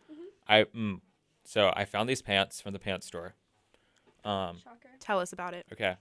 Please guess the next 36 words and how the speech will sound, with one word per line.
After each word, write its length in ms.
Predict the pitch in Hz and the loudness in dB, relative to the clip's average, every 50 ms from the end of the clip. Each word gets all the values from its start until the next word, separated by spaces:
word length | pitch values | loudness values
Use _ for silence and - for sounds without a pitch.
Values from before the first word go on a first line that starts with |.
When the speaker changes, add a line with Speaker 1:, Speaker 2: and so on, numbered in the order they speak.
| _ - | _ 2
Speaker 2:
yeah, 180 | 120 135 135 | 6 6 6
they 120 | 95 123 120 | 8 6 4
sell 160 | - 104 175 | 4 4 4
pants 260 | - - 117 131 - | 4 4 2 2 4
at 60 | - 113 | 2 0
the 40 | |
pants 220 | 95 104 104 95 - | 2 2 0 0 0
store. 140 | - 95 90 | 0 2 2
I'm 140 | 90 95 | 2 2
just 140 | 92 95 - | 0 -4 -8
gonna 160 | - 104 98 | -4 2 6
let 40 | 403 403 | 10 12
you 320 | 403 403 403 392 392 392 | 12 12 12 12 12 12
Speaker 3:
What? 60 | 392 | 12
Speaker 2:
know. 360 | 403 392 403 - - 466 453 | 10 6 4 2 -2 -4 -4
Speaker 1:
Insane. 540 | 427 - - 440 427 403 403 392 392 392 - 104 | -4 -4 -4 -6 -6 -6 -6 -6 -6 -6 -2 -2
Speaker 2:
Um, 180 | 101 95 95 - | -2 -2 0 0
they 100 | 110 110 | 2 2
do 100 | 110 117 | 2 2
sell 200 | - 135 127 98 | 2 4 4 4
other 180 | 101 101 101 | 4 2 0
things 300 | 95 - 95 95 92 - | -2 -4 -8 -10 -10 -14
too, 320 | - - 92 92 92 101 107 _ - | -12 -10 -6 -6 -4 -6 -6 _ -16
like 100 | 95 92 | -16 -14
shirts 240 | - - 95 87 - | -10 -10 -10 -10 -10
and 80 | 92 90 | -16 -18
stuff. 400 | - - 90 90 92 - - _ _ _ _ _ _ _ _ _ _ - - | -14 -10 -10 -10 -10 -12 -18 _ _ _ _ _ _ _ _ _ _ -8 2
But, 240 | 107 104 101 - - | 6 6 6 6 4
um, 360 | 104 101 101 92 90 90 92 - _ _ _ _ _ _ _ _ _ _ _ - - _ _ _ _ | 2 0 0 0 -2 -6 -12 -18 _ _ _ _ _ _ _ _ _ _ _ -20 -20 _ _ _ _
I 60 | - 107 | -8 -4
found 200 | - 123 123 - | -2 -4 -4 -4
some 100 | 123 104 | -8 -14
pretty 360 | - - - 127 123 123 110 | -16 -12 -8 -4 -2 -2 -2
fire 280 | - 107 101 95 95 | -2 0 2 2 2
pants 320 | 92 - 104 95 - - - | 2 0 -6 -10 -10 -10 -10
there, 280 | - 92 92 92 98 | -6 -4 -4 -4 -4